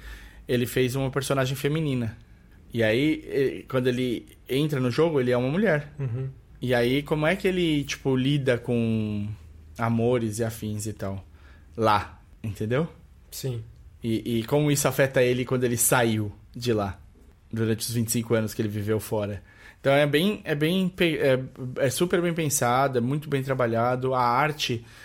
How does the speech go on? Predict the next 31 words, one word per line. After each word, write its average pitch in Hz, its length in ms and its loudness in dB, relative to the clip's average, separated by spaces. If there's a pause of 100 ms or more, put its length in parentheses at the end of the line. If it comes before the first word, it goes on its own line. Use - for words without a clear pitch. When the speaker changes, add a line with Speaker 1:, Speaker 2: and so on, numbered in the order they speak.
(400)
Speaker 1:
quando 143 220 0
eu 143 60 0
comecei 151 420 0
a 165 40 4
ler, 156 120 2
eu 165 80 2
falei, 143 180 0
"Nossa, 131 560 -2
não 123 160 -6
gostei, 113 400 -4
hein?" 131 220 -6 (640)
Tá 113 120 -6
tentando 120 300 -6
ser 117 160 -8
muito 120 340 -4
artístico. 131 300 -6 (260)
E 131 80 -4
de 139 220 2
repente, 165 480 0
tipo, - 220 -8
vira 139 260 -2
tudo, 113 460 -6
assim. 87 240 -10
Tipo, - 180 -10
é 101 60 -4
a - 20 -6
melhor 113 400 0
coisa 127 480 0
do 123 180 -4
quadrinho, 120 480 -2
é, 120 280 -2